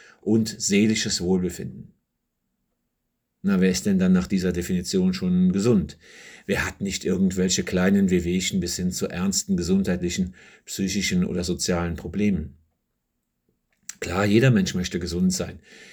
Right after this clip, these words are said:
keine größeren Krankheiten und Schmerzen haben, beweglich sein, klar denken können, ein selbstbestimmtes Leben führen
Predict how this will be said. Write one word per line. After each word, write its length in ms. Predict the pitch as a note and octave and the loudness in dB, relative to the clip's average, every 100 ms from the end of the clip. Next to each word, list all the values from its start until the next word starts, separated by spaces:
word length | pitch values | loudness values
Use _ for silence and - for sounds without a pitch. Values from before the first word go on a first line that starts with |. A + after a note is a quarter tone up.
| - | -14
keine 260 | - G2 F#2 | -2 0 2
größeren 500 | F2+ G2+ G2 F#2 F2+ | 2 2 2 0 -2
Krankheiten 580 | - G#2 F#2 F2+ F2 F2+ | 2 2 2 -2 -2 -4
und 160 | F2 | -4
Schmerzen 500 | - G2 F#2+ - F#2 | -4 -4 -2 -2 0
haben, 340 | E2+ F2 E2+ F2 _ - - - | 0 -2 -4 -8 _ -20 -14 -8
beweglich 520 | F2+ F#2+ G2 F#2 - | 0 0 0 -2 -2
sein, 480 | F#2 F2+ F2 F2+ - | 0 0 0 -2 -2
klar 280 | G2 F#2+ | -2 0
denken 380 | F#2+ G2+ G#2 F#2+ | 2 0 2 -2
können, 360 | - F2+ F2 F2 _ _ _ _ _ | -4 -6 -6 -10 _ _ _ _ _
ein 180 | F2+ F#2 | -6 -2
selbstbestimmtes 800 | F#2 F#2 - - - F#2 F2+ - | 0 0 -2 -8 -4 -2 -2 0
Leben 280 | G2 G#2+ G2 | 2 2 0
führen 500 | - F#2+ F#2 F2+ | -4 -4 -2 -4